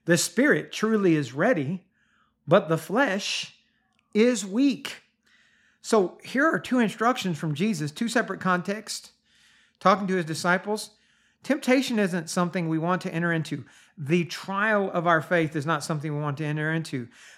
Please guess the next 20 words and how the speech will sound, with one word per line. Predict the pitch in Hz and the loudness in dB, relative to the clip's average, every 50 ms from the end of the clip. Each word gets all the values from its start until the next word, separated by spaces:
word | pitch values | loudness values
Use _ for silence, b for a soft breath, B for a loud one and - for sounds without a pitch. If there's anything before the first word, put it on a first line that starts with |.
| B | B
The | 165 170 | 2 2
downside | 160 151 175 185 240 294 285 - 214 175 151 143 | 6 6 6 6 6 4 2 0 0 0 0 -2
of | 131 | -4
that, | 131 135 127 131 147 170 - - b b b b b b - | -8 -8 -6 -4 -4 -4 -6 -8 b b b b b b -18
especially | - 170 180 196 247 240 - 233 | 0 4 4 4 4 4 0 -2
if | 208 175 - | -4 -2 -2
the | 180 | -4
word | 160 156 185 202 202 | -2 0 0 0 -2
of | 170 | 0
God | 151 170 175 190 190 | 2 4 4 4 4
hasn't | 190 190 180 151 170 160 - | 2 0 -2 -2 -4 -6 -4
taken | - 190 180 180 - 170 151 139 | -2 -2 -2 0 -2 -2 -2 0
root | 147 170 202 208 208 | 2 2 2 2 0
properly | - 170 165 185 208 - 180 156 147 | 2 4 4 4 4 2 -2 -2 -2
in | 147 143 | -2 -4
somebody, | 131 - 151 139 143 147 160 180 | -4 -6 -4 -4 -2 -2 -2 -2
in | 175 156 | -2 0
Luke | 170 185 - 185 | 0 0 2 2
eight | 175 165 170 | 0 2 2
thirteen | 175 165 156 151 - 185 214 240 208 160 170 185 | 0 0 0 0 -2 -4 -4 -2 -2 -4 -6 -8